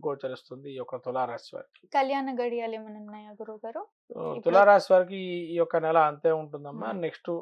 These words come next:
Speaker 1: ఆ తర్వాత నెల నుంచి కొంత మెరుగైన ఫలితాలు వస్తాయి. వివాహ సంబంధాలకు సంబంధించి,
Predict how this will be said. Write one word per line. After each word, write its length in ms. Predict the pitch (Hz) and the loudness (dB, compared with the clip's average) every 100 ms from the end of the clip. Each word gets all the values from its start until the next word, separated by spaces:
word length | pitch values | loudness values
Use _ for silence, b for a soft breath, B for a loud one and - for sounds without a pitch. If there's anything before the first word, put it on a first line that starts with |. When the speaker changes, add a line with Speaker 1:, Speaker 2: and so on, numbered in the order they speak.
| 160 | -4
Speaker 1:
ఆ 100 | 160 | -4
తర్వాత 400 | 160 160 160 160 | 0 0 2 0
నెల 160 | 156 | -4
నుంచి 260 | 151 151 151 | -8 -12 -4
కొంత 180 | 156 151 | -2 -2
మెరుగైన 400 | 147 147 156 156 | -4 -2 -2 -2
ఫలితాలు 420 | 147 135 143 139 | 0 0 -2 -2
వస్తాయి. 320 | - - 147 - | -6 -8 -10 -10
వివాహ 320 | 143 147 147 | -4 0 2
సంబంధాలకు 580 | 135 139 139 139 139 135 | 0 -6 -10 -6 -6 -6
సంబంధించి, 540 | 135 135 131 131 135 | -12 -14 -18 -16 -18